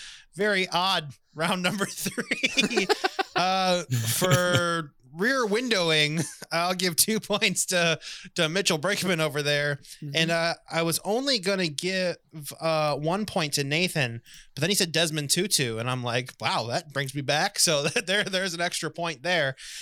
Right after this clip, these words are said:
Speaker 1: And I would have given you the full three, but you said it was a green island, and there's no way Virgin Atlantic is taking off without actual rocket fuel. So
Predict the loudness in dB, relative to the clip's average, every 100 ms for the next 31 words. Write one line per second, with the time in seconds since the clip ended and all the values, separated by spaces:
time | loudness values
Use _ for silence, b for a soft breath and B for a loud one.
0 | B -2 0 2 0 0 0 0 0 0
1 | -2 -2 -2 0 2 2 0 -4 -12 B
2 | B B -4 -4 0 4 6 6 4 4
3 | 2 -2 -6 -6 -8 -8 -6 0 2 0
4 | 0 -2 0 -2 -4 -4 -4 -2 -2 -2
5 | 0 0 2 2 4 2 0 -2 0 0
6 | 0 2 2 2 -4 -6 -4 -2 -2 -4
7 | -2 -2 -2 -8 B B -2 0 0 0
8 | -4 -6 -4 -2 -2 -2 -2 -2 -4 -6
9 | -6 -8 -6 -2 0 0 -2